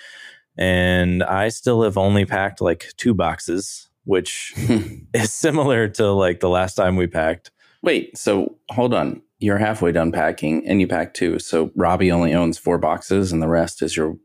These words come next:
Speaker 2: wife and child, or?
Speaker 1: No, um,
Speaker 2: You're just not contributing
Speaker 1: Well, yeah. So
Speaker 2: enough.
Speaker 1: I'm working during the days, like, and I'm bad and slow at packing and stuff.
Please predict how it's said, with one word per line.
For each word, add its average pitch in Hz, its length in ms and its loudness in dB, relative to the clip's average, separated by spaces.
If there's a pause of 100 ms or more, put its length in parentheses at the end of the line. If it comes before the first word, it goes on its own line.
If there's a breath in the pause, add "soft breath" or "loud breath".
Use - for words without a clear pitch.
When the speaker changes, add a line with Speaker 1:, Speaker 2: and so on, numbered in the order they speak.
Speaker 2:
wife 85 240 0
and - 100 -6
child, 165 400 0
or? - 200 -2 (420 loud breath)
Speaker 1:
No, 98 560 4
um, 98 720 2
Speaker 2:
You're 95 220 2
just 87 260 -2
not 85 200 0
contributing 80 840 -2 (320)
Speaker 1:
Well, 107 360 2
yeah. 107 420 0
So 113 420 0
Speaker 2:
enough. 69 460 -6 (200)
Speaker 1:
I'm 123 420 4
working 104 600 4
during 90 260 2
the 87 80 2
days, 82 460 2
like, 85 240 0 (240)
and 85 640 0 (540)
I'm 120 260 2
bad 104 340 2
and 85 160 0
slow 92 600 4
at 87 380 -2
packing 95 460 -2
and 113 100 0
stuff. 127 420 -2